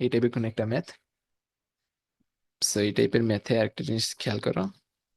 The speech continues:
কি আছে? Just আমাকে দুইবার ডিফারেনশিয়েশন করতে বলছে, আর কোনো কিছুই বলে আছে না, বলে নাই। Just বলছে, "ভাই দুইবার ডিফারেনশিয়েশন করো, ওয়াই ওয়ান, ওয়াই টু কিছুর মাধ্যমে প্রকাশ করা লাগবে না, just দুইবার ডিফারেনশিয়েশন করো।" So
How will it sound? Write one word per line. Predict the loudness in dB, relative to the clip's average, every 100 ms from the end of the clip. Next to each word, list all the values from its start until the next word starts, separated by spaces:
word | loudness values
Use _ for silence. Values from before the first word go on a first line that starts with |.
| _ _ _ _ _ _ _ _ _ _ _ _ _ _ _ _ _ _ _ _ _ _ _ _ _ _ _ _ -20 _ _ _ _ _
কি | 8 8
আছে? | 8 2 2 -8 _ _ _
Just | 6 8 6
আমাকে | 6 6 6 8
দুইবার | 10 10 8
ডিফারেনশিয়েশন | 4 2 -2 -4 -4
করতে | -4 -4
বলছে, | -6 -2 0
আর | 4 6
কোনো | 8 8
কিছুই | 8 8
বলে | 8 4
আছে | 0 0
না, | -2 2
বলে | 4 6
নাই। | 2 0 -8 -8 4
Just | 6 8
বলছে, | 6 6 2 -2 _
"ভাই | 4 6
দুইবার | 6 8 6
ডিফারেনশিয়েশন | 4 2 2 -2 0
করো, | -2 -4 -6 4
ওয়াই | 8 8
ওয়ান, | 6 2 -6 _
ওয়াই | 0 4
টু | 4 4
কিছুর | 2 0
মাধ্যমে | 2 2 4
প্রকাশ | 4 4
করা | 4 2
লাগবে | 2 0
না, | -2 -10 -18 2
just | 6 10
দুইবার | 10 8
ডিফারেনশিয়েশন | 2 -2 -4 -8
করো।" | -10 -12 _ _ _ _ _ _ _ _ -8
So | 0